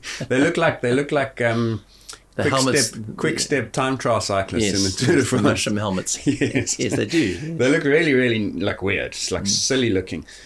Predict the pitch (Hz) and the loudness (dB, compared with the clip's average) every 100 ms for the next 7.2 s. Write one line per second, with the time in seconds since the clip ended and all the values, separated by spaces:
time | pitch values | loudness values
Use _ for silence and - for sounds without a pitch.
0 | - - 113 143 185 147 147 127 110 - | -8 -4 0 2 4 2 0 -2 -2 -2
1 | 107 110 131 - 101 92 107 117 120 90 | 0 2 0 -2 -4 -4 0 0 0 0
2 | 98 104 117 113 98 - 71 - - - | 0 2 0 -2 -4 -4 -8 -8 -10 -10
3 | - - - 104 101 95 95 - 127 120 | -12 -18 -8 -6 -2 -2 -4 -2 0 0
4 | 113 98 82 80 92 95 87 101 98 - | -4 -6 -6 -6 -4 -4 -4 -6 -6 -6
5 | 98 92 92 90 104 98 98 85 80 107 | -4 -4 -4 -4 -4 -4 -6 -6 -6 -6
6 | 104 92 76 - 147 - 101 - 123 110 | -4 -4 -6 -6 -8 -6 -8 -6 -6 -8
7 | 64 98 | -10 -14